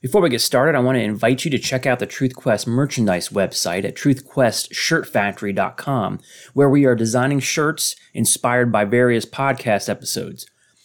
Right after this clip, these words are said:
With each shirt design, there will be an explanation of what to expect from those brave or inquisitive enough to ask you about it.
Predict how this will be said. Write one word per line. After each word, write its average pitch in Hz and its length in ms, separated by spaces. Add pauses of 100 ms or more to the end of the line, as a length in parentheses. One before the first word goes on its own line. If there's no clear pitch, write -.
(120)
With 127 160
each 139 180
shirt - 380
design, 143 600
there 123 120
will 123 40
be 120 120
an 113 100
explanation 120 560
of 98 80
what 113 160
to 120 80
expect - 480
from 113 140
those 110 240
brave 110 560
or 107 180
inquisitive 123 480
enough 98 380
to - 120
ask 120 320
you 90 80
about - 280
it. - 80